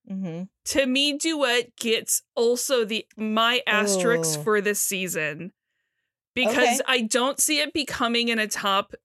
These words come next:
Speaker 2: ten overall,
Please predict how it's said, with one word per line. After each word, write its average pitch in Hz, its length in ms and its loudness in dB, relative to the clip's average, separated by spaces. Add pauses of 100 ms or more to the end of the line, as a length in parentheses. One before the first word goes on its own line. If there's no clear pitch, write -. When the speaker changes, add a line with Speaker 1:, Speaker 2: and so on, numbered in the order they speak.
Speaker 2:
ten 196 580 -2 (760)
overall, 208 840 2